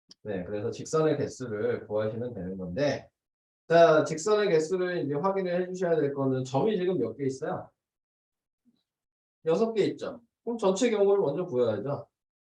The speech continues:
대표 두 명 뽑는 거예요. 계급이 같은 대표 두 명. 그러면은 육 곱하기 오 나누기 이 곱하기 일인 거죠.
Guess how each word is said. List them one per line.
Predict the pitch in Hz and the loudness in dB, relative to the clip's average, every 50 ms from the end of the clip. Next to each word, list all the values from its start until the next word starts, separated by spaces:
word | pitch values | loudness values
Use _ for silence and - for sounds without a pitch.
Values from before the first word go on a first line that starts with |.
| _ _ - | _ _ 2
대표 | 151 156 - 226 | 4 4 4 4
두 | 214 196 | 6 6
명 | 196 196 196 190 185 | 8 8 8 6 4
뽑는 | 202 208 214 220 220 | 0 -2 -2 0 0
거예요. | 190 156 151 156 156 | 2 2 2 2 0
계급이 | 147 135 143 151 151 | 0 -2 0 0 0
같은 | 147 143 - 156 135 | 0 0 -2 -2 -4
대표 | 123 107 - 143 135 | -4 -4 -4 -4 -4
두 | 131 123 | -4 -4
명. | 117 120 131 - 277 277 - _ _ _ _ _ _ _ _ | -2 -2 -2 -2 -4 -6 -10 _ _ _ _ _ _ _ _
그러면은 | 120 120 123 120 127 135 151 156 123 | -2 0 0 2 0 0 0 -2 -4
육 | 131 - | -4 -6
곱하기 | - 170 160 165 170 160 147 143 139 135 | -6 -8 -6 -2 0 0 0 2 0 0
오 | 147 170 185 196 208 226 240 233 - - _ _ _ _ | 2 4 4 4 4 4 0 -2 -4 -10 _ _ _ _
나누기 | - 110 113 120 135 135 135 135 | -6 -4 -2 0 0 0 -2 -2
이 | 117 113 123 | -4 -4 -4
곱하기 | 127 139 135 - 131 113 113 117 | -4 -4 -4 -4 -6 -6 -6 -6
일인 | 131 139 151 151 | -6 -6 -4 -4
거죠. | 123 101 - - - | -4 -6 -6 -8 -12